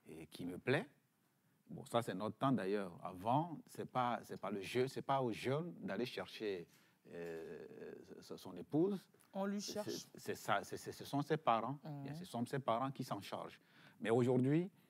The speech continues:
Speaker 1: euh, le garçon peut tomber sur, euh, euh, sa charmante
Speaker 2: Mhm.
Speaker 1: et revenir en parler en famille. Et la famille, euh, mène les démarches. Et cette démarche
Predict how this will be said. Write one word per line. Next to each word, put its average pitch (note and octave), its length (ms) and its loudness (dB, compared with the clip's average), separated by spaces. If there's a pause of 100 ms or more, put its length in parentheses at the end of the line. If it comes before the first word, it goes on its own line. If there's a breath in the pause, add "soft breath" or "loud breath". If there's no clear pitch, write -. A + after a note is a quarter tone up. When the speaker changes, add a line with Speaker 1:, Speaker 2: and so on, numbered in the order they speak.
(360 soft breath)
Speaker 1:
euh, E2 400 -4
le F#2+ 100 -2
garçon B2 680 2
peut G#2+ 460 4 (540)
tomber G2+ 260 -2
sur, G#2 280 -2
euh, F2+ 260 -4 (400 soft breath)
euh, E2 100 -6
sa F2 120 -10
charmante - 720 -2
Speaker 2:
Mhm. D#3+ 380 -8 (100)
Speaker 1:
et F#2 120 -4
revenir G#2+ 600 4
en G2+ 80 -4
parler G2 420 2
en F#2 120 -4
famille. C3 480 -2 (340 soft breath)
Et F2+ 100 -8
la E2+ 120 -8
famille, A#2+ 500 2
euh, F2+ 180 -2 (360)
mène G#2 320 -4
les G2 80 0
démarches. G#2+ 560 0 (480 soft breath)
Et F#2+ 80 -4
cette B2+ 180 2
démarche B2+ 480 4